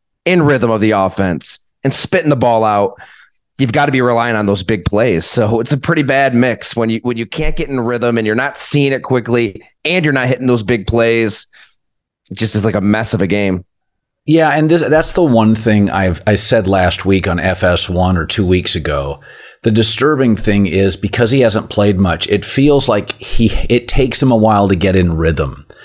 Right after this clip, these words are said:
Speaker 2: And, you know, some guys are ready to go. Some quarterbacks are very good. Brock Purdy, very good out of the chute. Um, and other quarterbacks, guys that are not as active, they just, they don't. Like, I feel like Jordan's like,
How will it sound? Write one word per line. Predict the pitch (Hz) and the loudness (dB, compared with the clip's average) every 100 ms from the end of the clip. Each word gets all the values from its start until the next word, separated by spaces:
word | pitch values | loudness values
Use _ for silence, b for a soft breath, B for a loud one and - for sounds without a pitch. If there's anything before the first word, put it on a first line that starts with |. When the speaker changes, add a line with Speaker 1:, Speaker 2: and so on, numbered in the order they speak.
| B B B B | B B B B
Speaker 2:
And, | - 113 107 107 104 - | -2 0 0 0 0 0
you | 117 | 0
know, | 98 | 0
some | - 127 135 | 0 2 2
guys | 127 127 | 2 2
are | 110 | 2
ready | 104 110 | 4 4
to | 107 | 2
go. | 87 92 76 | 2 2 2
Some | 71 - 135 | 0 0 0
quarterbacks | 139 131 120 101 104 - | 0 0 2 2 0 0
are | 87 | -2
very | 85 110 110 107 | 0 2 2 2
good. | 104 85 | 0 0
Brock | 110 101 - | 0 0 -2
Purdy, | 110 90 80 | -2 0 -2
very | - 95 123 123 | -2 0 2 4
good | 113 107 | 4 2
out | 98 | 2
of | 92 | 2
the | 85 | 0
chute. | - 82 - - B B B B - | 0 -2 -4 -12 B B B B -4
Um, | 95 92 92 90 82 - _ _ _ _ - | 0 2 2 0 -2 -10 _ _ _ _ -6
and | 113 | 0
other | 104 120 123 | 2 2 2
quarterbacks, | - 120 117 95 107 107 - - _ - | 0 2 2 4 2 0 -4 -8 _ -10
guys | - 104 104 | -2 2 2
that | 101 | 2
are | 101 98 - - 101 - | 2 0 -2 -8 -8 -2
not | 110 107 | 2 4
as | 107 90 | 4 2
active, | 95 98 127 113 - | 2 0 2 0 2
they | 117 | 0
just, | 110 117 - - - | 2 2 0 -6 -4
they | 110 | 0
don't. | 95 110 104 - - - | 2 2 0 -4 -12 -4
Like, | 104 - | -4 -2
I | 120 | -6
feel | 120 147 | 0 2
like | 135 110 | 2 0
Jordan's | - 113 113 120 113 107 | -2 2 4 6 4 4
like, | 107 101 - | 0 0 -6